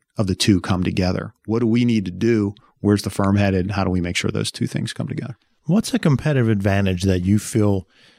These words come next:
Speaker 2: Reed Smith's technology and your team has brought to Reed Smith over, we don't have to pick a competitor by
Speaker 1: Hmm.
Speaker 2: name, but competitor A, who's also international,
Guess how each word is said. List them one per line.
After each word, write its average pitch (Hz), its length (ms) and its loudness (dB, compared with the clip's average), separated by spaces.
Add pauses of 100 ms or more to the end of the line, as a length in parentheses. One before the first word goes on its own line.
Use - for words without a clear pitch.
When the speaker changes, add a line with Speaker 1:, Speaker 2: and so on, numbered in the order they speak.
(220)
Speaker 2:
Reed 104 200 2
Smith's - 360 0
technology 95 920 0 (320)
and 92 380 0
your 101 260 2
team 92 460 -2 (220)
has 87 140 -2
brought 98 300 0
to 101 100 2
Reed 87 220 2
Smith 92 400 -2
over, 98 600 0 (300)
we - 40 -20
don't 135 80 4
have 113 80 4
to - 80 -4
pick - 260 -2
a 110 60 -8
competitor 92 380 0
by 90 140 -2
Speaker 1:
Hmm. 101 40 2
Speaker 2:
name, 98 220 2
but 95 180 -6 (480)
competitor 120 640 2
A, 123 220 2
who's 95 200 2
also 104 360 2
international, 95 680 0